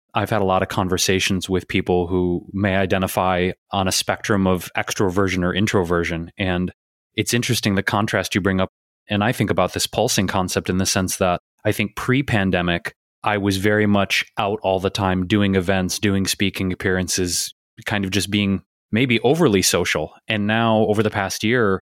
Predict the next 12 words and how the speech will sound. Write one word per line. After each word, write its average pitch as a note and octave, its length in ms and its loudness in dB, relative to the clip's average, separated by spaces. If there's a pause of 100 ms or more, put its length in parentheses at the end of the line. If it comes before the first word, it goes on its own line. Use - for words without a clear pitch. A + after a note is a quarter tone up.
(140)
spending G2 360 0
a F2+ 60 2
lot G2+ 260 4
of A#2 80 -2
time F#2+ 260 -2
in F2+ 60 -2
isolation F2 640 -2
and E2+ 80 -4
a F2 40 -4
lot F#2+ 220 2
of G2 60 -2
time F#2 400 -2